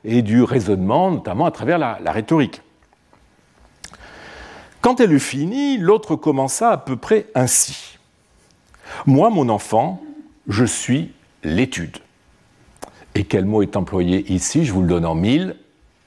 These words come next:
Paideia. « Je te suis déjà connue et familière. » Évidemment, il est allé à l'école.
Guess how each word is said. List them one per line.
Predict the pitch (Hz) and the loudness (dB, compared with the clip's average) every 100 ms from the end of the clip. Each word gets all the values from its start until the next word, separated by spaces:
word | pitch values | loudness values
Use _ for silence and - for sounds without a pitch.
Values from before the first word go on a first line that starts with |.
| _ _ | _ _
Paideia. « | 151 156 147 127 80 - _ _ _ _ _ _ _ _ _ - _ _ _ - - - - - - - - - - _ - | -2 0 0 -2 -6 -10 _ _ _ _ _ _ _ _ _ -20 _ _ _ -20 -20 -20 -20 -20 -20 -20 -20 -20 -20 _ -2
Je | 117 220 | 4 4
te | 247 - 214 | 2 2 2
suis | - - - 170 143 | 2 -4 -4 -2 -2
déjà | 92 156 127 123 | 2 2 2 -2
connue | - 139 170 269 240 | 0 0 0 0 -2
et | |
familière. » | - 98 120 220 294 269 - - _ _ _ | -2 -2 0 2 4 4 0 -6 _ _ _
Évidemment, | - 98 123 | -10 -6 -6
il | |
est | 69 85 | -6 -8
allé | 80 | -8
à | |
l'école. | 82 - 151 | -8 -4 -4